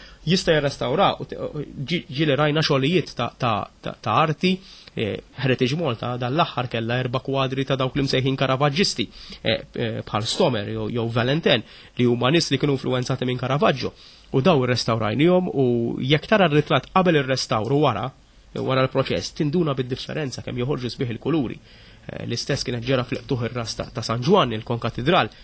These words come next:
meta kien bad barra biex jiġi restawrat. Jiġri, eh, illum bit-, bil-teknoloġija li hawn, u bin-nies esperti li hawn, ħafna affarijiet li forsi sa mit sena ilu jew,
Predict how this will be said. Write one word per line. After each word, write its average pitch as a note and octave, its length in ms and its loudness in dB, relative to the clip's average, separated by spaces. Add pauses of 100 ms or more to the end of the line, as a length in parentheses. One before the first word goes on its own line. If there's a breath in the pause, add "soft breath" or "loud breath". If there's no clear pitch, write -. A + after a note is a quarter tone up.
(100)
meta B2 220 -4
kien B2 260 -4
bad A#2 160 -4
barra A#2 220 0
biex A2+ 160 -8
jiġi A#2 160 -6
restawrat. C3 480 0 (320 loud breath)
Jiġri, F3+ 260 6 (640 loud breath)
eh, D#3+ 180 6 (200)
illum G#3+ 400 6
bit-, G#3 240 -2 (200)
bil-teknoloġija F3+ 1400 4
li D3 160 6
hawn, G#2 160 0 (1040)
u C#3 180 6
bin-nies G3+ 400 4
esperti D#3+ 400 6
li E3+ 160 4
hawn, B2 300 0
ħafna A#3+ 300 2
affarijiet F#3 460 2
li D#3+ 120 2
forsi D#3+ 260 4
sa D3+ 220 2 (180)
mit D#3+ 300 2
sena D3+ 320 4
ilu C3 320 2
jew, B2 80 0